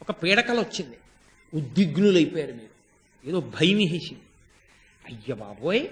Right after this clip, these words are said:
అని మీరు నిజంగా ఏదో జీవితంలో ఒక దురదృష్టకరమైన సంఘటన అనుభవించినంతటి బెంగకి లోనైపోయారు.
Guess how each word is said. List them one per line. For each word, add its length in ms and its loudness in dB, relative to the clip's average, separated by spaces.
అని 160 4
మీరు 400 4
నిజంగా 680 4
ఏదో 460 4
జీవితంలో 720 -2
ఒక 320 -2
దురదృష్టకరమైన 1040 -2
సంఘటన 540 -4
అనుభవించినంతటి 1160 -2
బెంగకి 460 2
లోనైపోయారు. 720 -2